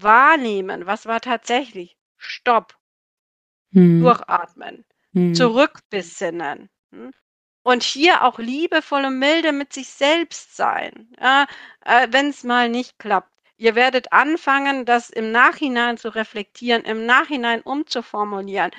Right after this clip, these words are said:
Speaker 1: und so weiter, bis man dann tatsächlich dazu kommt, Jana, ne, du weißt es aus eigener Erfahrung, das tatsächlich in dem Moment umzusetzen. Ähm, ich will euch da jetzt nicht die Illusion <laughs> nehmen. Das dauert einfach.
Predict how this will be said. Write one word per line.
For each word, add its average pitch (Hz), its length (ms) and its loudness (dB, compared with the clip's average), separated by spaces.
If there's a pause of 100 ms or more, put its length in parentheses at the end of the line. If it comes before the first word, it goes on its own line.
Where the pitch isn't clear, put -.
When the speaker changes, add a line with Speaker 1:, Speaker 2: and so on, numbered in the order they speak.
(340)
Speaker 1:
und 226 180 -2
so 208 120 -8
weiter, 226 420 2
bis 254 280 -4
man 254 240 0
dann 220 180 0
tatsächlich 240 520 -2
dazu 214 260 -6
kommt, 254 280 -2
Jana, 247 320 2
ne, 226 160 -2
du 208 140 -10
weißt 226 220 -4
es 202 80 -14
aus 202 160 -10
eigener 254 280 2
Erfahrung, 247 440 2 (320)
das 247 280 -2 (120)
tatsächlich 240 520 -2
in 214 120 -8
dem 240 120 0
Moment 208 300 -4
umzusetzen. 226 720 -4 (460)
Ähm, 214 280 2
ich 196 220 -12
will 233 140 4
euch 220 180 0
da 214 140 -2
jetzt 202 340 -4
nicht 214 260 -10
die - 80 -12
Illusion 202 580 -4
<laughs> - 40 -20
nehmen. 262 160 2 (1000)
Das 196 240 -8
dauert 233 440 -2
einfach. - 580 -14